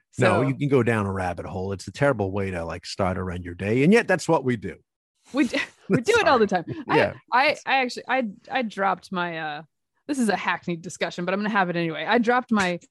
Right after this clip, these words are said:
Speaker 2: <laughs> <laughs> I
Speaker 1: Please.
Speaker 2: dropped my use of Twitter by quite a bit over the last couple of years, and I am happier for it. It,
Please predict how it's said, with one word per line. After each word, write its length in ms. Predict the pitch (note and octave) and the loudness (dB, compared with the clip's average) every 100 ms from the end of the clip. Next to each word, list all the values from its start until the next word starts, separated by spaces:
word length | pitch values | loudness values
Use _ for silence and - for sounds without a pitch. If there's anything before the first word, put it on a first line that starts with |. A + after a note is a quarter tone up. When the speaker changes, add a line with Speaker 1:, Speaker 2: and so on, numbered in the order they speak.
| - - | -20 -20
Speaker 2:
<laughs> 520 | - - - - _ | -20 -20 -20 -20 _
<laughs> 400 | _ _ _ - | _ _ _ -2
I 60 | |
Speaker 1:
Please. 340 | C#4 A3 G3+ - | 2 2 0 2
Speaker 2:
dropped 280 | B3+ C4 A#3+ | 2 2 0
my 340 | A3+ G#3+ G3 D#4 F#4+ F#4+ D#4 - | 2 2 0 -4 -4 0 0 0
use 380 | F#3+ A3 A3 | 0 2 2
of 160 | G3+ F#3 | -2 -6
Twitter 340 | - G3 F#3 | -4 0 0
by 160 | E3+ E3+ | 0 -4
quite 260 | - F#3 F3 | 0 2 2
a 60 | |
bit 300 | D#3+ D#3+ D#3+ F#3+ | 0 -4 -4 -6
over 160 | E3+ | -2
the 60 | F3+ | 0
last 260 | E3+ F3 - | 0 -2 -2
couple 280 | F3+ E3+ | -4 -2
of 100 | E3 E3+ | -4 -4
years, 280 | E3+ E3+ _ _ - | -6 -8 _ _ -4
and 140 | A#3 B3 | 0 2
I 120 | C4+ | 0
am 520 | C4+ B3 B3 A#3+ B3 _ _ | 0 0 2 2 -2 _ _
happier 460 | - D4+ - G#3 G3 | -8 -6 -4 -6 -6
for 240 | - C#4+ | -6 -6
it. 200 | F#3+ - _ _ _ - | -6 -10 _ _ _ -2
It, 240 | G#3+ G#3+ | 0 0